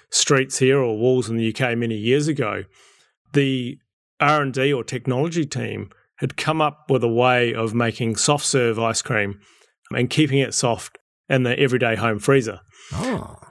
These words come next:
Speaker 2: wow.
Speaker 1: Now, now, without getting into, you know, too much detail, but if you go to a Mister Whippy or whatever on the,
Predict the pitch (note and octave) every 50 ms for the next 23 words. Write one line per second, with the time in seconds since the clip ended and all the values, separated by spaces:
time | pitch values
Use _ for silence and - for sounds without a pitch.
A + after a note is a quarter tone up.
0 | - - - - G3 - D4+ - D3 C#3+ - - _ _ _ _ _ _ _ _
1 | D#3 C#3+ C#3+ C#3 C#3 C3 C#3+ - E3 D#3 F#3 F#3+ F3+ D3+ D3 G3+ F3+ D3 E3 D3+
2 | D3+ D3+ C#3+ D3+ C#3+ C3 B2 A#2+ - - C#3+ C3 B2+ A#2 A2+ - D3+ F#3 G3 F3+
3 | D3 - - C#3 B2 A#2 - B2 A#2+ A#2 A#2+ G#2+ C#3+ B2 A#2+ - - C#3+ C#3+ E3+
4 | E3 D3+ D3+ C#3+ C3+ C3 - C3 B2+ A#2 B2 C3 C3 - - A#2 A2+ B2+ C3 -
5 | C#3+ C3+ B2 A#2+ A2+ A2+ A2+ A#2 A#2 B2+ B2 C3 B2 A#2 A2+ A2+ A2+ A2+ A2 G#2